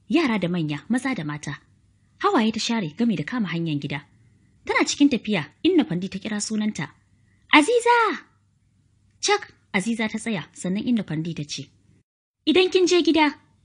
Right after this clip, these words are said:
ki tambayi baffanku Magaji Bawa, su waye Banju da Bahula." Inna Fandi tana faɗin hakan ba ta sake cewa komai ba.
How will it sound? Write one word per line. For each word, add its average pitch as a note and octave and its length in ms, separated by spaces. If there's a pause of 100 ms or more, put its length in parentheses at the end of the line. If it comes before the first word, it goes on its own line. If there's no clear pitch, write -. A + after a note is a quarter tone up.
ki D4 100
tambayi D#4+ 340
baffanku E4+ 400
Magaji G3 340
Bawa, F#3+ 300 (300)
su - 240
waye D4+ 260
Banju F#3 460 (120)
da F#3+ 100
Bahula." G#3 600 (880)
Inna A#4+ 220
Fandi A#3+ 280
tana D4+ 200
faɗin F#3+ 260
hakan E3 220
ba F#3 60
ta F#3 60
sake D4 260
cewa E3 260
komai A3+ 320
ba. G3 160